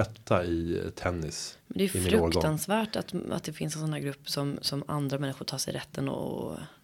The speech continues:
Speaker 2: säger att det är kört för. Otroligt deppigt.
Speaker 1: Ja. Så bara, "Nej, jag är ledsen. Det
Speaker 2: Men
Speaker 1: finns
Speaker 2: ditt
Speaker 1: ingenting vi kan
Speaker 2: budskap är
Speaker 1: göra."
Speaker 2: tvärt emot. Alla kan göra
Speaker 1: Jag
Speaker 2: något.
Speaker 1: tror det. Jag tror
Speaker 2: Mm.
Speaker 1: att alla kan göra någonting. Och, eh, en företagare är en problemlösare.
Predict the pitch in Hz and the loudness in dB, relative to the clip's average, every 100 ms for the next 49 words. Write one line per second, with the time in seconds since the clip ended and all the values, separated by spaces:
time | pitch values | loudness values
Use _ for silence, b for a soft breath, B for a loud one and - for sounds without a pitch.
0 | - - - - - - 147 143 - 214 | -20 -10 -6 -4 -4 -2 0 0 2 2
1 | 196 - - - - 175 - _ _ - | 2 -4 -8 -4 -4 -4 -10 _ _ -8
2 | 175 - 240 170 - - - - - _ | -4 2 2 2 -2 -8 -12 -12 -16 _
3 | _ - 117 117 - - - - _ _ | _ 8 10 10 6 -8 -18 -20 _ _
4 | _ _ - 90 90 90 98 98 - 87 | _ _ -2 0 2 0 0 -2 -4 -4
5 | 101 107 240 220 107 214 - 180 180 175 | 4 8 10 10 10 10 8 8 8 8
6 | 160 160 139 - 240 202 226 226 - 165 | 4 4 4 8 8 8 4 2 2 4
7 | 160 165 185 170 131 135 147 160 214 240 | 4 2 2 4 4 6 12 12 12 12
8 | 95 80 - - 247 311 147 139 135 127 | 10 4 4 12 12 12 12 12 12 10
9 | 117 110 110 110 85 - - 127 120 - | 12 10 10 8 8 -2 8 8 8 8
10 | 120 110 113 110 143 131 135 123 - 143 | 10 10 8 8 8 12 10 10 10 12
11 | 156 135 117 110 101 110 113 104 87 | 12 10 8 8 10 10 8 6 4